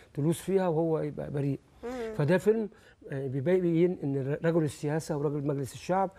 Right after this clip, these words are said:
Speaker 1: هو في الآخر خالص هو شخص سلبي وشخص مليان بال-، شرير الفيلم، يعني شرير الفيلم زي ما
Speaker 2: لا، هو
Speaker 1: بيقولوا.
Speaker 2: مظبوط يعني.
Speaker 1: فأحمد رمزي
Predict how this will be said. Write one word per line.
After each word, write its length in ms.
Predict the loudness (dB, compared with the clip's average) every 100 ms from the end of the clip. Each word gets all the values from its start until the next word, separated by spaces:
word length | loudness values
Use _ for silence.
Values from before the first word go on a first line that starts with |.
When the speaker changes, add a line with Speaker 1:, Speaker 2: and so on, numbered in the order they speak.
| -20 -8 0
Speaker 1:
هو 140 | 2
في 100 | 0
الآخر 260 | -6 -8 -8
خالص 440 | -6 -4 -6 -2
هو 160 | -2 -2
شخص 380 | -4 -8 -16 -20 -20 -8
سلبي 420 | 0 0 2 0
وشخص 360 | 0 -6 -8 -4
مليان 540 | -4 0 2 2 2
بال-، 400 | -2 -4 -6 -8 -10 -4
شرير 260 | 2 4 4
الفيلم، 340 | 2 0 0
يعني 160 | -2 -8
شرير 220 | -6 -4
الفيلم 260 | -4 -6 -6
زي 120 | -2
ما 40 |
Speaker 2:
لا، 60 | 0
هو 60 | 0
Speaker 1:
بيقولوا. 140 | -2
Speaker 2:
مظبوط 420 | -6 -8 -10 -10
يعني. 280 | -10 -8 -8 -10 -18 -8
Speaker 1:
فأحمد 1000 | 0 2 2 0 -2 -2 0 0 0 2
رمزي 640 | 2 2 2 2 2 -2